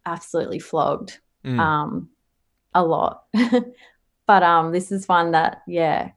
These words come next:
Speaker 1: when I listen to it, I'm just like, "Well, this is, it's pretty damn good."
Speaker 2: Yeah.
Speaker 1: There's
Speaker 2: Well, I mean, it,
Speaker 1: and it's,
Speaker 2: it
Speaker 1: it's just him.
Speaker 2: Yeah, it, to, to me, this is like, this is, a-, as I said before, like, to me, this is like,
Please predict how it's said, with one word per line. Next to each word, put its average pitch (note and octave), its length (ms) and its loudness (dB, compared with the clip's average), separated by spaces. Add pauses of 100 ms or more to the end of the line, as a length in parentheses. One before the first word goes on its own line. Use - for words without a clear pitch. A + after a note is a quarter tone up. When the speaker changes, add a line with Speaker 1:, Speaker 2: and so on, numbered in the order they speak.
Speaker 1:
when F3+ 160 0
I E3 80 4
listen D#3+ 220 -4
to - 120 -8
it, D#3 40 -2
I'm D3 140 -4
just D3 160 -10
like, D#3 240 -6
"Well, D#3 240 -6
this F3+ 280 -12
is, E3 160 -18
it's - 160 -16
pretty D#3+ 260 -8
damn D3+ 260 -6
good." D#3+ 460 -6 (880)
Speaker 2:
Yeah. E3 180 0
Speaker 1:
There's - 420 -8 (720)
Speaker 2:
Well, F#3 120 6
I F3+ 60 4
mean, F3+ 200 2
it, E3+ 100 -2
Speaker 1:
and F#3 100 2
it's, F3+ 200 -4 (160)
Speaker 2:
it F#3+ 160 -6 (100)
Speaker 1:
it's - 180 -8
just D#3+ 220 -4
him. E3+ 160 -6 (800)
Speaker 2:
Yeah, B2+ 360 0
it, A#2 140 -10
to, E3+ 220 0
to D#3 160 -2
me, D#3 180 2
this B2 220 -2
is G2+ 160 -6
like, F2+ 320 -2
this B2+ 260 0
is, G#2+ 240 -4 (120)
a-, - 20 -6
as A2 260 2
I F#2 40 -6
said F2+ 200 -6
before, F2+ 340 -4
like, E2+ 200 -6
to G#2+ 100 -6
me, G2+ 180 -2
this F#2 220 -6
is F2+ 160 -12
like, F2 320 -10